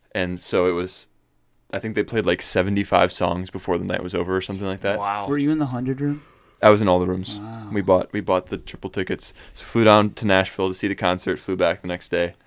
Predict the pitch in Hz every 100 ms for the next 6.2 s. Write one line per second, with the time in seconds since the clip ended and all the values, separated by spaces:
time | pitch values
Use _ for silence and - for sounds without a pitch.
0 | _ _ _ _ - 104 95 98 98 -
1 | 104 104 98 95 92 90 90 85 87 -
2 | - _ _ _ 85 87 90 85 82 -
3 | - _ _ _ _ - 139 123 98 _
4 | _ - 87 90 98 90 - 107 95 85
5 | 82 - - - - - - 113 117 -
6 | 101